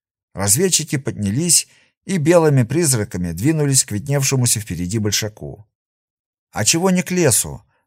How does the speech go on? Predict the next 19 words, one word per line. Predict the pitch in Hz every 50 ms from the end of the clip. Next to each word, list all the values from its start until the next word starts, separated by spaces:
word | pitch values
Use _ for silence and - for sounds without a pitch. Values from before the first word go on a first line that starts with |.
| _ _
поинтересовался | - 113 113 104 - 107 98 95 - 113 113 135 151 147 - 127
у | 107
Михаила | 101 98 - 98 101 120 117 110 107
Алексей. | 104 104 110 - - - 92 73 62 - - _ _ _ _ _ _ _ _ _
Правее | - 85 90 101 123 143 151
большака | 139 117 107 101 - 98 90 - 131 135
виднелся | 117 104 92 110 107 110 110 107 - 123
лес. | 123 131 120 90 - - - - _ _ _ _ _ _ _ _ _ _ _ _ _ _ _ _
«У | - 98 120
немцев | 143 165 175 160 151 156 139
в | 123
лесу | 131 135 135 - - 156
батарея | 120 123 - 135 135 156 160 147 117
стоит | - - - 90 85 80 73 - -
и | 95
медпункт. | 107 120 127 127 - - 120 101 90 - - - - - _ _ _ _ _ _ _ _
Часовой | - - 127 - 160 165 170 160
заметить | 135 147 151 160 156 139 104 87 - -
может. | 87 82 76 69 64 58 - - -